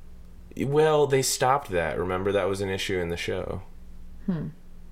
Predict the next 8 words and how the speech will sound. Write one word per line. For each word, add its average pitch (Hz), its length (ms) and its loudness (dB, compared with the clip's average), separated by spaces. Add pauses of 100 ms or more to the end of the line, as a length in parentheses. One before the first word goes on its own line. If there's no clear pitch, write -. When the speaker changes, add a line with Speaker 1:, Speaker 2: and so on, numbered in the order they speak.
(380)
Speaker 2:
All 190 160 0
right, 240 280 0
we'll 196 140 0
find 226 340 0
out. 247 380 0 (340)
Speaker 1:
There's, 110 280 2
like, 107 180 2
an, 95 140 0